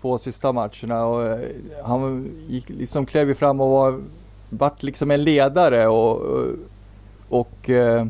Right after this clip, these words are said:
så där, så därför så tycker man ju <laughs>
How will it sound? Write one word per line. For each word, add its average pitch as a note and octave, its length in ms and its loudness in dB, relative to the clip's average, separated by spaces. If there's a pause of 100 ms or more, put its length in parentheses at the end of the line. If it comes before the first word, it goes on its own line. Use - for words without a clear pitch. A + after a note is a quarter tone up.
(960)
så - 140 -2
där, E3 260 2
så E3 120 -4
därför D#3 500 2
så B2+ 140 -4
tycker C3+ 320 -4
man A#2+ 240 4
ju B2+ 180 4
<laughs> B2 40 -2